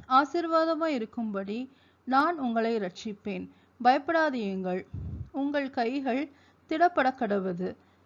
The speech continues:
சேனைகளின் கர்த்தர் சொல்லுகிறது என்னவென்றால், "உங்கள் பிதாக்கள் எனக்கு கோபமூட்டின போது நான் உங்களை தண்டிக்க நினைத்து மனம் மாறாமல் இருந்தது போல, இந்நாட்களில் எருசலேமுக்கும்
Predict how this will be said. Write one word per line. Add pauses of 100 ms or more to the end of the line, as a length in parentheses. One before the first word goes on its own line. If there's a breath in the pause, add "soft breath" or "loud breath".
(180)
சேனைகளின்
கர்த்தர்
சொல்லுகிறது
என்னவென்றால், (380 soft breath)
"உங்கள்
பிதாக்கள்
எனக்கு
கோபமூட்டின
போது (220)
நான்
உங்களை
தண்டிக்க
நினைத்து (300 loud breath)
மனம்
மாறாமல் (320 loud breath)
இருந்தது
போல, (220)
இந்நாட்களில்
எருசலேமுக்கும்